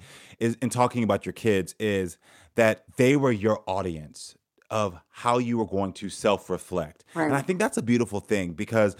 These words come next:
Speaker 1: I don't think a lot of people take the time out to look at the people around them and say, "This is my audience.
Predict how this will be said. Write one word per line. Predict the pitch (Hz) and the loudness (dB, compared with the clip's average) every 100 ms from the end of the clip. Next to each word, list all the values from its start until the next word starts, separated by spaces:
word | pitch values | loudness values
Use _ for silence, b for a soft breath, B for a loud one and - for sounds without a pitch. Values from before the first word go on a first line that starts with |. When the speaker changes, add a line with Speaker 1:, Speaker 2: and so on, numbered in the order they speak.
| B B | B B
Speaker 1:
I | |
don't | 135 190 | 4 4
think | 208 | 4
a | 131 | 6
lot | 120 135 | 6 6
of | 139 | 4
people | 131 127 107 | 0 -2 -2
take | 104 123 - | -4 -4 -4
the | - | -8
time | 110 110 107 | -4 -2 -2
out | 95 98 | -4 -6
to | 104 | -6
look | 98 110 113 | -4 -4 -6
at | |
the | 92 | -10
people | 107 92 | -8 -6
around | 90 92 92 | -4 -4 -6
them | 90 | -6
and | 87 | -8
say, | - 92 87 - b b b b - | -4 -2 -4 -8 b b b b -6
"This | 202 214 | -4 -2
is | |
my | 160 113 | -4 -4
audience. | 101 101 90 73 - | -4 -4 -4 -10 -14